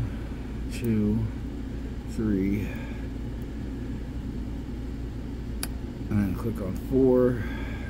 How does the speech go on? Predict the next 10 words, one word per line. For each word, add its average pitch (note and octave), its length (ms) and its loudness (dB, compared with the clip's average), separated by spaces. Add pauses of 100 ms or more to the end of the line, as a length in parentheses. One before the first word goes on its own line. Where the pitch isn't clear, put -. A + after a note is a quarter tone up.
(260)
I G2 60 0
didn't A#2 380 6
drop A2+ 280 4
number F#2 280 0
five, C3 500 6 (880)
so - 240 2 (500)
it F2 140 0
might C3+ 360 10
be D#3 120 6
ready. G2 400 6